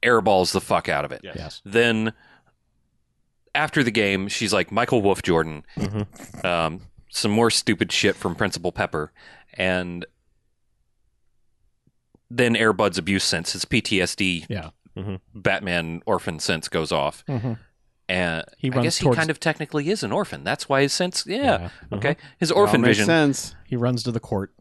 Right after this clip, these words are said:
Speaker 2: I mean, we don't know this,
Speaker 3: Basically.
Speaker 2: like, if his, his dog parents are dead. I mean, they are given his age
Speaker 3: To him,
Speaker 2: that we
Speaker 3: they
Speaker 2: know.
Speaker 3: are.
Speaker 1: I mean, you don't. Do you have to be?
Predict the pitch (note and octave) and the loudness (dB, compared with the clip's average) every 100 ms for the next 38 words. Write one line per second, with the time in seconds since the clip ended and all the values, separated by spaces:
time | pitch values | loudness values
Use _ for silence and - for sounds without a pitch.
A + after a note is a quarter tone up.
0 | - D3 G3 G3 C3+ C3+ A#2 - - D3 | -6 2 4 6 6 6 6 2 -4 -2
1 | B2 G#2+ G#2+ G2 - A2+ G#2+ F#2+ F2 - | -2 0 0 0 -4 -2 0 0 -6 0
2 | G2+ G#2 G#2+ G2+ - E2 - G#2 G2 D2+ | 0 2 0 0 -2 -6 -2 0 0 -2
3 | F#2+ - _ _ _ - _ - D3+ D#3+ | -8 -12 _ _ _ -20 _ 2 6 8
4 | E3+ D#3 C#3 C#3 A#2+ G#2 B2+ G2+ D3 D#3 | 6 6 6 6 6 6 6 6 6 6
5 | A2+ B2 G2+ E2 F#2+ G#2+ B2+ G#3+ A3+ A3 | 8 8 8 6 4 2 0 0 2 2
6 | F#3 A#3 C#4 - D3 E3+ D#3+ - E3 - | 0 0 0 -2 -8 -2 -2 0 -2 -2
7 | F3+ F#3+ F#3+ F3 | 0 2 0 -2